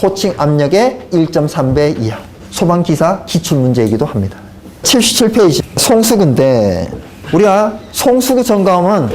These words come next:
딱 봤을 때 호스를 접속을 해야 되는데 호스를 한 개를 접속하고 두 개를 접속하는데 이게 이렇게 접속할 수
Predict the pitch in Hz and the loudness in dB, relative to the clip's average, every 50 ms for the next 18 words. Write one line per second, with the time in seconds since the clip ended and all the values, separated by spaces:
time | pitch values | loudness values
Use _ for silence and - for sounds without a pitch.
0 | - - - - - - - 220 220 220 220 220 - 165 165 - 202 185 185 - | -8 -10 -14 -18 -20 -4 -2 0 0 0 -2 -2 -2 -2 0 0 0 0 2 2
1 | 139 143 160 185 - - - - - - - - - - 240 254 254 - - 254 | 2 2 2 0 -2 -6 -12 -18 -20 -20 -18 -14 -2 0 0 0 0 0 0 2
2 | 240 226 226 226 202 196 - 196 240 240 220 196 175 160 143 123 120 113 107 120 | 2 2 2 0 -2 0 0 0 2 2 2 2 2 2 0 0 0 0 0 0
3 | 131 151 156 135 113 101 95 95 95 - - - - - - - - 240 254 247 | 2 2 2 0 0 -2 -2 -6 -8 -10 -14 -20 -20 -20 -10 -2 0 0 0 2
4 | - 262 240 233 226 226 185 127 107 - - - - - - - - 277 269 262 | 0 2 2 4 4 4 4 2 0 -2 -6 -12 -18 -14 -10 -4 -2 0 0 2
5 | 262 262 254 254 247 247 202 208 - 214 208 190 175 - 233 269 294 277 - - | 2 2 2 0 0 0 -2 0 0 0 2 2 2 2 2 0 0 -2 -6 -12
6 | - - - - 233 240 220 254 247 240 240 233 202 - - 208 190 175 170 175 | -20 -16 -6 -4 -2 0 2 2 2 2 2 0 0 0 0 0 0 2 0 0
7 | 180 196 170 143 120 - - - - 190 190 226 226 - - 262 277 381 - 262 | 2 2 2 0 0 -4 -8 -6 -6 -2 -2 -2 -2 0 0 2 2 2 0 0
8 | - - - - 240 214 220 240 220 220 196 214 254 | 0 -2 0 2 0 2 2 2 2 2 2 2 0